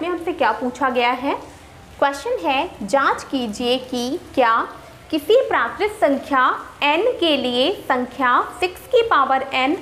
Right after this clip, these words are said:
अंक ज़ीरो पर समाप्त हो सकती है। ठीक है, Question देख के लग रहा होगा समझ में ही नहीं आया। ठीक है, चलिए इसको समझने की कोशिश करते हैं। तो देखिए यहाँ पर लिखा है कि किसी प्राकृत संख्या n के लिए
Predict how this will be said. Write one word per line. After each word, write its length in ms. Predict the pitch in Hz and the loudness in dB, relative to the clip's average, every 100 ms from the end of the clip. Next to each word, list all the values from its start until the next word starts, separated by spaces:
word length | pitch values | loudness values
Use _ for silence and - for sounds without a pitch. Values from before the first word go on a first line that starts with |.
| - | 0
अंक 360 | 269 269 302 - 480 - - | 2 2 0 -4 -8 -10 -12
ज़ीरो 340 | 220 277 277 330 | -2 2 4 2
पर 220 | 330 403 480 | 4 2 2
समाप्त 500 | 294 247 254 254 - 508 - | 0 2 2 0 0 -2 0
हो 140 | 262 302 | 2 2
सकती 400 | - 311 - 330 | 2 -2 -2 2
है। 120 | 311 359 - - | 2 0 -8 -10
ठीक 200 | - 302 | -4 0
है, 120 | 311 339 - - | 0 0 -4 -4
Question 340 | - 254 - 311 | 0 0 0 -2
देख 180 | 294 302 | -2 -2
के 80 | 311 | 0
लग 160 | 285 | 0
रहा 120 | 285 294 | 4 4
होगा 260 | 277 285 403 - | 4 4 2 -2
समझ 200 | 226 226 | -2 -2
में 160 | 233 | 0
ही 60 | 262 | 0
नहीं 180 | 262 254 | 2 2
आया। 240 | 233 240 | 2 0
ठीक 240 | 285 359 370 | -2 -2 0
है, 60 | 415 | 0
चलिए 280 | 330 269 | 2 2
इसको 180 | 277 349 | 0 0
समझने 420 | 440 262 240 240 240 | 0 2 0 0 -2
की 120 | 381 | -2
कोशिश 380 | - 226 226 - | 2 2 0 0
करते 300 | 220 - 190 | 0 0 -2
हैं। 380 | 170 - - - - - - - | -4 -10 -16 -16 -18 -18 -10 -2
तो 60 | |
देखिए 320 | 262 330 330 415 | 2 2 4 4
यहाँ 240 | 381 320 | 6 4
पर 140 | 320 370 | 4 2
लिखा 320 | 311 311 320 | 2 2 4
है 180 | 302 339 | 4 2
कि 200 | 381 453 - | 2 0 2
किसी 280 | 339 403 453 | 2 4 4
प्राकृत 420 | 440 302 285 370 | 4 2 2 -2
संख्या 380 | 370 311 320 359 254 | 0 0 2 0 2
n 240 | 262 320 | 2 2
के 140 | 339 381 | 2 2
लिए 380 | 285 220 180 | 4 2 -2